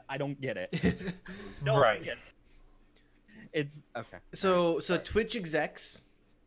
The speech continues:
Speaker 2: Twitch, Twitch business people, if you
Speaker 1: Please
Speaker 2: find
Speaker 1: get
Speaker 2: this,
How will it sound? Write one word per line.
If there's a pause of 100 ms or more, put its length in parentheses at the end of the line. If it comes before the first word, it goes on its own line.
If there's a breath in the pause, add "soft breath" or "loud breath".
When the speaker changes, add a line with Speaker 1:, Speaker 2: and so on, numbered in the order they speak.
(100)
Speaker 2:
Twitch,
Twitch (1400)
business
people, (1120 soft breath)
if
you
Speaker 1:
Please
Speaker 2:
find
Speaker 1:
get
Speaker 2:
this,